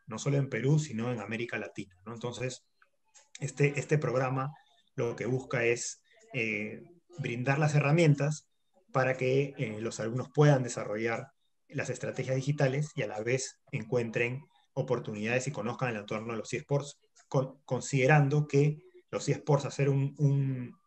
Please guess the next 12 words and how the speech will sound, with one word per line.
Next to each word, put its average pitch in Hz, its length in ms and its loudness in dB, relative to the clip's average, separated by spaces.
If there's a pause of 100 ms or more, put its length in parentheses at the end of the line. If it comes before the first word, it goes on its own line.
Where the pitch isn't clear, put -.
(120)
un 131 440 -6
sector 131 600 2
nativo 131 520 4
digital, 139 600 2 (380)
ya 127 200 0
tiene 156 160 8
incorporadas 147 560 6
muchas 151 380 6
de 143 100 -2
las - 180 -4
estrategias - 560 -8
digitales 143 640 0